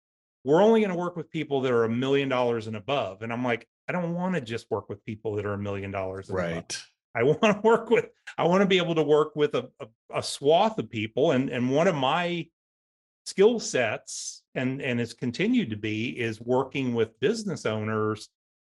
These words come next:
Speaker 1: that are getting kind of, like, mid, mid-tier business owners. They've, they got out of the startup phase. They're still small businesses, but they're successful and they're doing well. They're horrible wealth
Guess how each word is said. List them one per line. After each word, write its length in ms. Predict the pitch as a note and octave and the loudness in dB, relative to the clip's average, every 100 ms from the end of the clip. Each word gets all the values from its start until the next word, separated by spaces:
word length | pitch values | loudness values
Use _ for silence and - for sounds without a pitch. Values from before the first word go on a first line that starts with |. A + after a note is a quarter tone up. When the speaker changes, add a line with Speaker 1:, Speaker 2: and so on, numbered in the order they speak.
| _ - | _ -4
Speaker 1:
that 400 | C3 B2 B2 C3 - | 0 2 2 -2 -8
are 120 | B2 | -8
getting 340 | B2 E3+ E3+ | -2 -2 -2
kind 240 | - D3 C#3+ | -2 0 0
of, 120 | C3 - | -4 -4
like, 300 | B2+ A2+ B2 | -6 -4 -2
mid, 400 | D3 F3+ E3 - - - | 2 2 0 -6 -14 -4
mid-tier 540 | D3 B3 A3 - G#3+ | 0 0 0 -2 -2
business 440 | D#3 D3+ D3 D3 D3+ | 2 0 0 -6 -4
owners. 600 | C3+ C3+ C3+ C3 C3 - _ _ _ _ - | -2 -2 0 0 -2 -6 _ _ _ _ -4
They've, 180 | C3+ - | -4 -4
they 80 | D3+ | -4
got 240 | C#3 E3 F3+ | 0 2 2
out 140 | F3 | 0
of 60 | D#3 | -4
the 40 | |
startup 460 | - D#3+ D3+ D3+ - - | -4 0 2 0 -4 -6
phase. 580 | D3+ D3 C#3+ C#3+ C3 _ - | -2 -2 -2 -4 -6 _ -10
They're 100 | B2+ | -8
still 280 | - G3+ F#3 | -4 0 0
small 400 | - D#3+ C#3+ C3+ | 0 0 2 4
businesses, 680 | C#3 B2+ B2+ B2 C3+ B2+ A#2 | 2 2 -4 -4 -2 -4 -4
but 240 | B2+ A#2+ | -4 0
they're 100 | C#3+ | 0
successful 840 | C3+ E3 - B2 A2+ - C#3+ E3 | -2 -6 -6 -4 -4 -4 -2 0
and 80 | D#3 | 0
they're 120 | C3+ | -2
doing 380 | B2 A#2+ C#3 E3 | 0 0 0 0
well. 520 | E3 G3+ B2+ C3+ C#3 _ _ _ _ - | 2 2 2 0 -2 _ _ _ _ 2
They're 120 | C#3+ | 2
horrible 640 | - - A3 C#4+ A#3+ A#2+ | 0 0 0 2 0 -2
wealth 240 | A#2+ A#3 | -2 -2